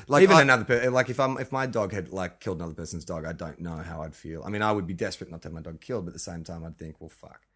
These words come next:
Speaker 1: You couldn't think of your dog, I don't think you would ever think of your dog the same
Speaker 2: Same
Speaker 1: way
Speaker 2: way.
Speaker 1: again.
Speaker 2: No. Or you'd always be worried it's gonna do it again.
Speaker 1: Yeah. You'd be really paranoid. My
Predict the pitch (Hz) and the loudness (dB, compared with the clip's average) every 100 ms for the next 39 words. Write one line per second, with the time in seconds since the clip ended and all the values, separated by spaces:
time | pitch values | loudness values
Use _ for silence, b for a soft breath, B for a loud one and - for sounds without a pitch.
0 | - 160 262 214 202 170 156 143 135 151 | -6 0 2 2 2 2 4 4 4 4
1 | 165 160 143 131 123 113 117 110 107 104 | 4 2 0 0 0 -2 -4 -4 -4 -4
2 | 104 101 95 104 92 90 85 90 - - | -6 -4 -2 0 0 -2 -4 -8 -14 -8
3 | 95 82 92 127 139 131 120 98 95 98 | -6 -4 2 2 6 6 4 2 -2 0
4 | 92 87 - 82 80 78 76 85 82 139 | 0 -4 -6 -6 -8 -8 -8 -10 -2 -2
5 | - _ - 135 139 156 156 127 120 120 | -2 _ -2 2 6 6 6 4 2 2
6 | 110 151 190 | 2 6 6